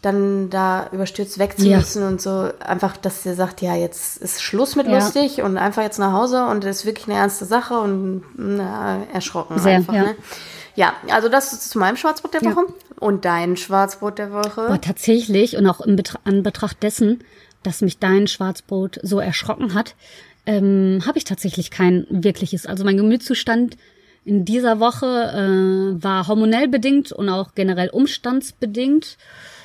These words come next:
Speaker 2: Ähm, dadurch, dass ich ja
Speaker 1: Also
Speaker 2: genau.
Speaker 1: immer noch das große Schwarzbrot
Speaker 2: Genau.
Speaker 1: mit Wurst.
Speaker 2: Genau, genau. Die Wurst hat sich einfach
Speaker 1: Ja.
Speaker 2: zum, also auf das Schwarzbrot gelegt noch mal ein bisschen. <laughs> Darf auch gerne wieder runtergehen.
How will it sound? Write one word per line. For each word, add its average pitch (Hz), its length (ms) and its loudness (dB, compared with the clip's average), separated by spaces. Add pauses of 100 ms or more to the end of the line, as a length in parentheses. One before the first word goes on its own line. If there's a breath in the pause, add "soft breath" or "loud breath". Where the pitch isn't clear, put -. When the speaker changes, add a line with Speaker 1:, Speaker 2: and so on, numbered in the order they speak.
(220 loud breath)
Speaker 2:
Ähm, 185 580 2
dadurch, 202 300 -2
dass 190 160 -2
ich 196 120 -10
ja 190 300 -4 (140)
Speaker 1:
Also 196 180 -2
Speaker 2:
genau. 196 240 6
Speaker 1:
immer 185 40 4
noch 202 140 2
das 202 240 0
große 196 400 -4
Schwarzbrot 185 500 -4
Speaker 2:
Genau. 190 420 2
Speaker 1:
mit 165 240 -10
Wurst. 170 280 2
Speaker 2:
Genau, 165 380 2 (140)
genau. 165 260 -2
Die 170 180 0
Wurst 247 260 2
hat 233 120 -2
sich 214 140 -2
einfach 214 360 2
Speaker 1:
Ja. - 40 -18 (200 loud breath)
Speaker 2:
zum, 196 320 0
also 180 280 -6 (100)
auf 196 140 -8
das - 120 -8
Schwarzbrot 269 420 -2
gelegt 247 280 0
noch 226 140 -4
mal 220 80 0
ein 220 80 0
bisschen. 220 400 -4 (480 loud breath)
<laughs> 294 1200 4
Darf 208 180 2
auch 202 120 0
gerne 240 260 2
wieder 220 140 4
runtergehen. 262 640 -2